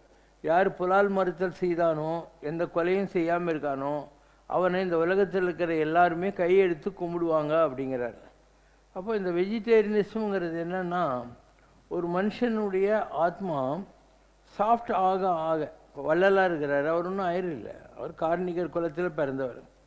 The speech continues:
அவர் வந்து இன்னும் ஹைக்கு போயிட்டாரு. "வாடிய பயிரை கண்ட போதெல்லாம் வாடினேன்னாரு." "ஒரு பயிர் வாடி இருந்தா கூட எனக்கு ரொம்ப கஷ்டமா இருக்குது மனுஷன் பார்த்து" அப்படின்னு சொல்லுவார். இன்னொரு இடத்துல சொல்லுவார், "வள்ளலாரே, நீங்க எப்படி முருகனாவே ஆயிட்டீங்க, இவ்வளவு பெரிய ஆளா ஆயிட்டீங்கன்னு" கேக்குறாங்க.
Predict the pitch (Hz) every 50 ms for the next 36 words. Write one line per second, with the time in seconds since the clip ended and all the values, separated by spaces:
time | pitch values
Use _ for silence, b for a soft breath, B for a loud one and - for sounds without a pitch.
0 | b b b b b b b b - - 165 185 208 214 220 220 214 214 214 247
1 | 226 196 208 233 233 208 208 220 226 220 190 185 202 190 175 160 160 143 120 117
2 | - - - - - 127 131 151 165 180 190 196 175 160 190 190 196 196 196 190
3 | 190 196 185 180 180 190 185 170 185 190 190 185 196 190 190 190 190 202 208 196
4 | 175 170 180 175 180 180 185 185 185 180 180 180 180 170 156 147 131 120 - -
5 | - 123 113 - - 151 175 196 202 190 180 180 190 196 208 202 196 196 190 180
6 | 170 180 190 202 196 180 175 160 156 165 170 180 175 - 165 151 - - 180 180
7 | 180 165 156 156 156 151 151 160 151 - 165 151 143 147 143 127 113 147 147 143
8 | 131 123 - - - 151 135 143 143 139 131 135 139 131 123 123 117 120 - _
9 | _ _ _ b b b b b b b b - - 170 202 214 220 214 214 202
10 | 196 185 208 202 180 - 190 175 156 151 143 131 127 113 - - 151 160 180 190
11 | 190 185 180 180 180 185 196 190 180 170 165 160 160 170 185 180 160 160 160 175
12 | 180 185 185 180 185 190 190 175 165 170 165 165 175 160 160 156 160 156 - B
13 | B B B B - 147 160 175 160 160 175 170 175 170 170 175 180 175 170 165
14 | 147 165 160 160 170 180 170 - 170 156 156 160 156 147 139 123 -